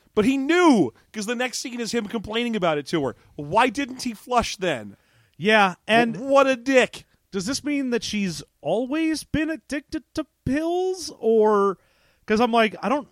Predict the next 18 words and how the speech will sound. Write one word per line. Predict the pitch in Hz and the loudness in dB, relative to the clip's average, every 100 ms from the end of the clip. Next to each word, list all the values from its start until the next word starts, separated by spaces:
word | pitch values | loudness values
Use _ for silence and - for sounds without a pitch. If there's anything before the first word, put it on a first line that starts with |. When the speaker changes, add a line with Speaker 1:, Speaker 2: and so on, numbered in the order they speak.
| - | -8
Speaker 2:
I | 226 | -6
don't | 269 | -4
understand. | 233 196 277 240 160 160 - _ _ _ _ _ _ - | -4 -4 -2 -2 -2 -4 -12 _ _ _ _ _ _ -8
If | 180 | -8
she | - - 220 | -6 -6 -6
just | 160 127 247 - - | -4 0 0 0 -8
started | - - 180 190 214 143 110 | -8 0 2 2 0 -2 -4
right | 156 190 - | 0 0 -4
now, | 147 143 196 - | -10 -4 -4 -2
then | 165 | -2
Speaker 1:
You | |
know | 196 | 0
what | 349 | 2
Speaker 2:
she | 247 | 2
Speaker 1:
would | |
be | 262 | 2
Speaker 2:
wouldn't. | 170 | 0
Speaker 1:
nice? | - | -4